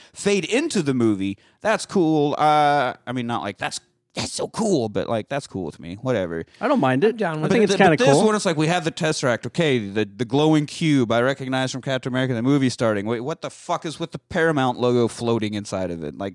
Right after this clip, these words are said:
Speaker 1: th-, no, no, no, no, no. Your time is done. <laughs>
Speaker 3: They fucked it up.
Speaker 1: They fucked it
Speaker 2: All
Speaker 1: up.
Speaker 2: right. Hey, we know where you stand now.
Speaker 1: Fuck you, Joss.
Speaker 3: Come on, man.
Speaker 1: <laughs> So anyway, we get this creepy voiceover about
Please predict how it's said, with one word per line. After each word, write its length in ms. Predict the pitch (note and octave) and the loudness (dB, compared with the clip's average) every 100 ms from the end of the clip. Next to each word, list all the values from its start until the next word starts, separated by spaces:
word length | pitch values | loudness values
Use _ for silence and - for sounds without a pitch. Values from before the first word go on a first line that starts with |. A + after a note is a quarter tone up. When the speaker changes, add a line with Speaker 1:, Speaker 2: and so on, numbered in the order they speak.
| _ D3 | _ -6
Speaker 1:
th-, 180 | - | -4
no, 160 | F3+ G#3 | -2 0
no, 140 | F#3+ | 0
no, 100 | G3+ | 0
no, 160 | G3+ F#3+ | 0 0
no. 140 | B2+ | 0
Your 180 | G#2+ E3 | 0 0
time 260 | - G#3 G#3 | 0 0 2
is 120 | F3+ | 0
done. 420 | D3 E3 E3 D#3+ - | 2 2 2 0 -8
<laughs> 60 | - - _ _ - - - _ _ _ _ - | -18 -20 _ _ -20 -20 -20 _ _ _ _ -12
Speaker 3:
They 120 | D3+ | -12
fucked 380 | - C3+ _ B2+ | -10 -14 _ -14
it 100 | A#2+ | -14
up. 140 | A#2+ - | -16 -6
Speaker 1:
They 100 | A2+ | -6
fucked 380 | - C#3+ - C3 | -2 -4 -2 0
it 80 | |
Speaker 2:
All 60 | C#3+ | 2
Speaker 1:
up. 60 | C#3+ | 2
Speaker 2:
right. 200 | F#3+ - | -2 -4
Hey, 220 | D#3+ F3 | -4 -4
we 220 | G#2 A2 | -6 -4
know 100 | C3 | 0
where 140 | D#3+ E3+ | 0 0
you 100 | D#3+ | -2
stand 360 | - F#3 G3 | -6 -6 -6
now. 100 | A2 | -4
Speaker 1:
Fuck 180 | C3+ - | -4 0
you, 100 | D3+ | -2
Joss. 540 | A2 G#2+ G2+ G2+ - - _ _ _ - - - | -2 -2 -2 -2 -4 -12 _ _ _ -20 -20 -10
Speaker 3:
Come 160 | A#3 | -6
on, 340 | F#3 C#3 C3 C3+ | -4 -4 -8 -8
man. 360 | D#3 E3+ D#3 - | -6 -4 -6 -10
Speaker 1:
<laughs> 40 | - - - - | -20 -20 -20 -12
So 240 | - E3+ | 0 2
anyway, 260 | E3+ E3 C#3+ | 4 4 4
we 60 | |
get 160 | C#3+ D#3+ | 2 -2
this 140 | D#3 | -4
creepy 360 | - F#3+ F#3+ F3 | -4 -2 0 -2
voiceover 720 | C#3 D3 C#3+ - C3 A#2 A#2+ | 0 0 0 0 0 2 0
about 460 | A2 A#2 A#2 A2 | 2 2 2 0